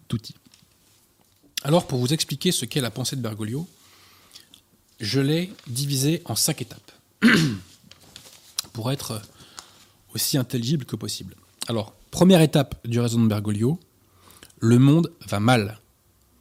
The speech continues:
Et c'est vrai d'ailleurs, le monde va mal. Mais avant de vous dire que le monde va mal, n'oubliez pas de mettre des pouces bleus pour, euh, doper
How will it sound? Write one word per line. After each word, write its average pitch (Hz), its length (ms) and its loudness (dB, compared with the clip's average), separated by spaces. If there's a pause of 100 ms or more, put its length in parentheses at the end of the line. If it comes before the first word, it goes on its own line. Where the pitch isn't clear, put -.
(1120)
Et 107 80 0
c'est - 180 2
vrai 107 220 -2
d'ailleurs, 120 440 0 (120)
le 107 120 0
monde 131 220 4
va 110 140 -2
mal. - 300 -10 (120)
Mais 113 120 0
avant 147 380 4 (280)
de 113 80 -2
vous 113 100 2
dire 135 160 2
que - 80 -2
le 113 60 2
monde 117 100 4
va 107 100 2
mal, 131 320 2 (600)
n'oubliez 151 320 4
pas 160 140 2
de 156 60 2
mettre 135 140 0
des 117 80 2
pouces 113 220 -2
bleus 123 320 2 (440)
pour, 151 500 2 (160)
euh, 95 960 -6 (760)
doper 143 540 4